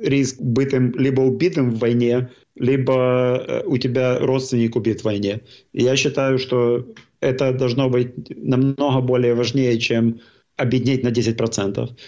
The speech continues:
С этой точки зрения есть другие факторы, которые делают твою жизнь хуже.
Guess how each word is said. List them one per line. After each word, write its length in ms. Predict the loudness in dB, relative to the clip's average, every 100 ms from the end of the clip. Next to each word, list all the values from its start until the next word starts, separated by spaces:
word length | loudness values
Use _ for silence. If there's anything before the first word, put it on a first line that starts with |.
| -20 -14
С 100 | -4
этой 180 | 0 0
точки 300 | 0 0 0
зрения 680 | 2 2 2 2 2 0 -4
есть 240 | -2 0 2
другие 300 | 2 2 2
факторы, 420 | 0 -2 -2 -2
которые 460 | -2 -2 0 0 2
делают 400 | 2 2 0 0
твою 200 | 2 2
жизнь 360 | 2 0 -2
хуже. 440 | -4 0 0 0